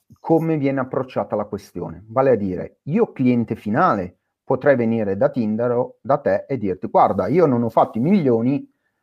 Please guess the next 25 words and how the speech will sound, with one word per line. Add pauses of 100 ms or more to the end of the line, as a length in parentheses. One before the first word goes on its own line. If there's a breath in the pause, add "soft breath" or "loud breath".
(100)
allora
voglio
i
soldi
indietro,
voglio
un
risarcimento
danni." (800)
E
tu
potresti
rispondermi
giustamente:
"Guarda,
i
termini
e
condizioni
non
dicono
che
diventi
milionario,
anzi,